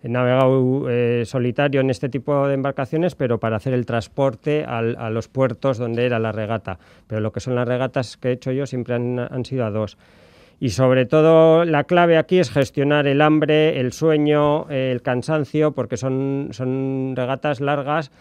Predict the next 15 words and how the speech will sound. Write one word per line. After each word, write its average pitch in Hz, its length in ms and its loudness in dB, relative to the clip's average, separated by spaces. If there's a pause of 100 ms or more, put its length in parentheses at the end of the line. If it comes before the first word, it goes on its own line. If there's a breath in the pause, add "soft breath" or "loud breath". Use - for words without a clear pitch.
(240 soft breath)
donde 120 580 0
realmente 135 800 -2
no 127 300 -6
es 127 180 -6
un 127 160 0
sprint, 135 640 -2
sino 120 460 -4
es 127 200 -4
un, 120 800 -6
más 120 220 -6
parecido 127 320 -4
a 127 40 -2
una 135 180 0
maratón. 110 540 -2
Entonces, 117 500 -8